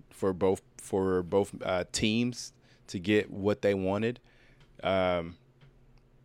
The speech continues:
I see it as, okay, Raptors, they don't really have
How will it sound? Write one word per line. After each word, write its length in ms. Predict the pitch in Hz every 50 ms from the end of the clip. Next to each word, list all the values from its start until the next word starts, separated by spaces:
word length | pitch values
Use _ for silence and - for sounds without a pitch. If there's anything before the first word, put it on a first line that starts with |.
| _ _ _ _ _ _ _ - - _ -
I 140 | 131 156 165
see 260 | - - 156 120 113
it 80 | 110
as, 580 | 107 101 98 95 92 90 90 - - - - - - _ - - _ _ _ -
okay, 400 | 117 - - 104 90 85 85 85 - _ _ _ _ _ _ - - _ -
Raptors, 960 | 101 113 123 127 135 - - 131 123 120 117 113 113 113 - - - - - - _ - - - _ _ _ _ - - _ _ _ _ _ _ _ _ - - _ - - - - - -
they 580 | - 127 127 127 127 123 127 123 123 123 120 117
don't 440 | 98 87 120 120 120 120 113 90 104
really 300 | 110 110 107 107 107 104
have 600 | 104 107 104 101 104 104 101 95 98 - -